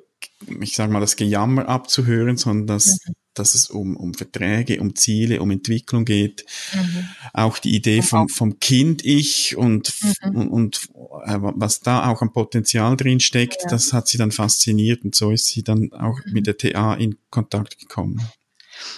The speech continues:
Speaker 2: Und auch so die Stärkung, ne, des Einzelnen,
Speaker 1: Mhm,
Speaker 2: das,
Speaker 1: ja.
Speaker 2: das sieht man einfach auch, ja,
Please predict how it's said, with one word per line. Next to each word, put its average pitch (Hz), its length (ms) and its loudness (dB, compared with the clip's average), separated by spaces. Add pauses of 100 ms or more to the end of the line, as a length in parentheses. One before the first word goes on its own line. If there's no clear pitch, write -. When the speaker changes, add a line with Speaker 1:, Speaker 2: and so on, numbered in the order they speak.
Speaker 2:
Und 196 220 -2
auch 175 140 4
so 202 120 0
die 175 140 0
Stärkung, 185 760 4
ne, 226 140 4
des 196 200 0
Einzelnen, 160 920 2
Speaker 1:
Mhm, 117 80 2
Speaker 2:
das, - 160 -6
Speaker 1:
ja. 113 240 4
Speaker 2:
das 170 160 -6
sieht - 240 -20
man 170 100 -4
einfach 160 400 -4
auch, 160 460 -4
ja, 180 240 -2